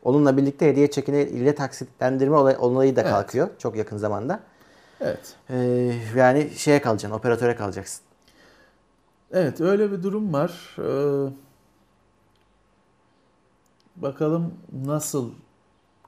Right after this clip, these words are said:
Speaker 2: mücadele edecek, kendine nasıl bir yer bulacak.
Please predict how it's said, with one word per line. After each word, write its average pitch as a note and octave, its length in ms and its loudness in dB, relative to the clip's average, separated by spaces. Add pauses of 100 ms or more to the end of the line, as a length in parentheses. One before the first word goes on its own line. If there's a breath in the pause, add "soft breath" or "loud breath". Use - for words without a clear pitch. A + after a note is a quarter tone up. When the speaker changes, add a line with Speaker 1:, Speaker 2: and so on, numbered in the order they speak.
(160)
Speaker 2:
mücadele A2+ 680 0
edecek, A#2 420 -6
kendine A#2+ 400 -6
nasıl E3 260 -4
bir C#3+ 60 -4
yer C3 240 -2
bulacak. G2+ 340 -6